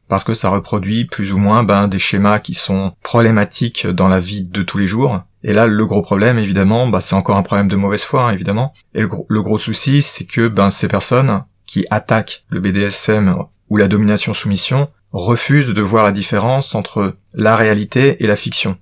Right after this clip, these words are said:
C'est-à-dire, ce qu'on fait au lit, c'est pas la même chose que ce qu'on fait dans la vie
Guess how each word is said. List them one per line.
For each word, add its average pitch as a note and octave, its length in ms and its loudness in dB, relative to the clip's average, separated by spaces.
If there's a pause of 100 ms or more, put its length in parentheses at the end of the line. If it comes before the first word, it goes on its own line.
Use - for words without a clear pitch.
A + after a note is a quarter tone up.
(160)
C'est-à-dire, G2+ 340 -2
ce - 60 -6
qu'on G#2 120 -4
fait G#2+ 180 -2
au G2 60 2
lit, B2 200 2
c'est - 140 -4
pas G2+ 100 0
la G2 80 2
même F#2+ 80 0
chose A#2+ 240 -2
que - 80 -6
ce - 80 -8
qu'on G2 100 -4
fait A2 260 -2
dans F#2 140 0
la F#2 100 2
vie G2+ 260 -8